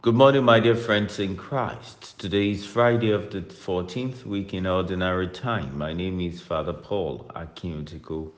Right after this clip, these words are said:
Do you see yourself as different from the world?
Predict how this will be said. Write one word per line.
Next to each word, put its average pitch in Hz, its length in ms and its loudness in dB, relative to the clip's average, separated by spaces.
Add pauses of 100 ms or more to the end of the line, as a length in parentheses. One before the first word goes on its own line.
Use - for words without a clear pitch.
(760)
Do 95 80 -6
you 107 140 2
see 143 220 -2
yourself 120 540 2
as 104 200 0
different 104 540 -4
from 85 260 -8
the 85 100 -6
world? 78 600 -6